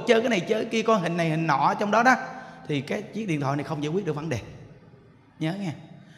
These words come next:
Vậy mà có khi ngồi ở trong một cái pháp hội tu, người ta lễ Quan Âm, người ta tu, người ta nghe pháp, người ta niệm Phật, vậy mà để điện thoại reo.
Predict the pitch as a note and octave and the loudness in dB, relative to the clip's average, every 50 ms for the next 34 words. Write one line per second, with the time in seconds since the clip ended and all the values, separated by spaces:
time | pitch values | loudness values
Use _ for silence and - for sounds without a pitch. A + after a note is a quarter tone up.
0 | - - - - F#3+ G3+ G#3+ A3 A3 F#3+ A#3 C4 - B3 B3+ B3 A#3 A3+ G#3 F#3 | -20 -12 -4 4 8 10 10 10 10 8 6 4 4 6 6 6 6 8 8 10
1 | F#3 F#3+ F#3+ F#3+ G3 G3+ G3 F#3+ - - - - B3+ B3+ B3+ B3+ B3 G3 - - | 12 12 12 12 10 10 10 8 8 8 8 10 10 10 10 8 2 0 -2 -4
2 | - - - - - - - F3+ F3 E3+ F3 E3+ - B3+ B3+ B3 C#4 D#4+ D#4+ A#3 | -8 -10 -14 -14 -16 -12 0 6 8 8 8 8 6 4 6 6 4 2 4 4
3 | F3 D3+ D3+ F3+ G3+ G#3 - C4 C4 C#4 C4+ C4 B3 A#3+ C4 - - - - - | 4 6 6 6 6 6 8 8 8 8 8 6 4 2 -2 -4 -8 -8 -6 -2
4 | F#3+ F#3 A3+ A#3 G#3+ D#3+ E3 G#3 - B3+ A#3+ B3 - A#3+ A#3 A#3 A#3 A3+ G3+ F#3 | 2 6 6 6 8 8 8 8 8 8 6 8 6 4 4 4 4 2 2 2
5 | - A3 A3+ - - B3+ C4 C4 B3+ A#3+ G3 F3+ G#3+ A3 A#3 A#3 A#3 A3 A#3 A#3 | 4 4 4 6 6 6 6 6 6 4 4 4 4 4 4 4 0 2 6 8
6 | B3+ C#4+ - - G#3+ G3 A3 G#3 F3+ F#3 F3+ F#3 E3 - - - - - - - | 8 8 8 6 4 6 6 8 6 6 8 10 10 10 8 6 -4 -8 -10 -6
7 | - D#3+ F3+ F3 E3 D#3 E3+ F#3 F3+ F3 D#3 D3 D3+ D#3+ E3 D#3 | 0 2 2 4 6 6 6 6 4 2 0 0 2 2 2 2